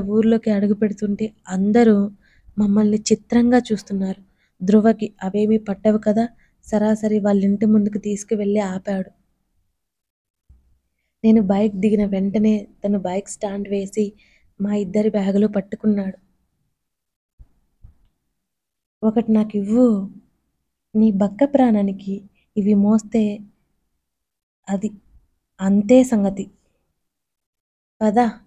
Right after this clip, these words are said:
గేట్ తెరుచుకుని లోపలికి వెళ్ళాను. బయట అంతా పువ్వులు, మొక్కలు, కూర్చోడానికి అనువుగా రెండు చెట్లు కూడా సిద్ధంగా ఉన్నాయి. ఇంటి ముందు తులసి కోట తలుపు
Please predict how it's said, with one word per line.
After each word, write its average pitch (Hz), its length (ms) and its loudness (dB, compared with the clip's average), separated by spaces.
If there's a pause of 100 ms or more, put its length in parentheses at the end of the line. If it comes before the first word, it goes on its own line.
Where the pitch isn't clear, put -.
(140)
గేట్ 208 320 0
తెరుచుకుని 214 420 -2
లోపలికి 202 420 -2
వెళ్ళాను. 190 400 -2 (2000)
బయట 214 340 0
అంతా 214 300 0
పువ్వులు, 208 520 0
మొక్కలు, 202 440 -4 (140)
కూర్చోడానికి 214 680 -2 (160)
అనువుగా 202 380 0
రెండు 202 240 -2 (200)
చెట్లు 208 340 -4
కూడా 220 340 0
సిద్ధంగా 208 540 -4
ఉన్నాయి. 190 420 -4 (520)
ఇంటి 214 260 0
ముందు 220 240 2
తులసి 214 400 -2
కోట 208 300 -4 (500)
తలుపు 208 340 -2